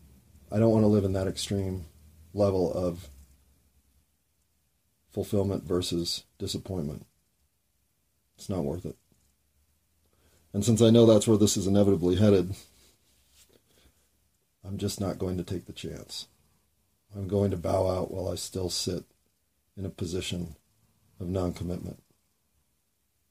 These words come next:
I almost fell off into the deep end on this one. I almost was without the ability to slow down.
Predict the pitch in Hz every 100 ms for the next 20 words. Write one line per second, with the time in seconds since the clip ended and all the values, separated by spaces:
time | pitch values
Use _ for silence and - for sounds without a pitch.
0 | _ _ _ _ _ _ _ _ - 101
1 | 113 113 - 117 110 107 101 - - _
2 | _ _ _ _ _ _ _ _ _ _
3 | _ - 117 110 101 98 104 101 95 95
4 | 95 95 - 92 87 - - 98 101 101
5 | 98 - 95 85 - - 101 90 92 95
6 | - _ _ _ _ - 95 85 95 92
7 | 90 90 - - 90 87 87 85